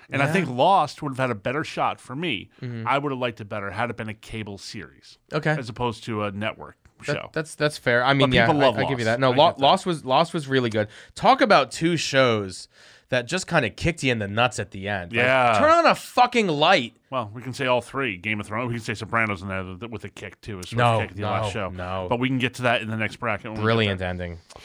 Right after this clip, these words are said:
Speaker 1: Um, all right, and we have, uh, two more.
Speaker 2: Yeah.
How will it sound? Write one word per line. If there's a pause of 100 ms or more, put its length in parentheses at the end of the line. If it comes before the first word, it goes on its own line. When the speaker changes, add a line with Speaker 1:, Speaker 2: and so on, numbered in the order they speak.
(220)
Speaker 1:
Um,
all
right,
and
we
have,
uh, (100)
two
more. (140)
Speaker 2:
Yeah.